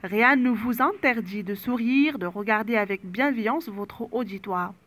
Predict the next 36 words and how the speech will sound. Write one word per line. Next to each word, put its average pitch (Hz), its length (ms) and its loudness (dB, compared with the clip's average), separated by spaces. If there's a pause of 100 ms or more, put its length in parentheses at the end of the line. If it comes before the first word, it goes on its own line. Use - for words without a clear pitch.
(640)
Respirez, 240 720 4
il 208 60 -4
faut - 260 -8
également 285 500 6
bien 254 280 2
respirer. 254 720 -2
Le 240 160 2
souffle, 262 500 0 (200)
c'est 247 120 0
la 233 220 4
vie. 302 320 4 (440)
La 247 140 6
parole, 330 420 10 (180)
votre 240 380 -2
parole 226 400 2
se 220 200 -2
fera 226 400 2
au 220 80 4
rythme 277 440 2
de 208 100 -2
votre 214 320 -6
respiration. 247 960 2 (680)
Il 269 160 6
y 302 80 10
va 302 380 10
de 226 100 -2
votre 269 500 0
aisance 330 560 6
physique 240 540 0
et 254 100 0
mentale 226 460 2
et 220 40 -2
également 226 540 2
du 226 140 -2
confort 226 520 0
d'écoute 269 500 -2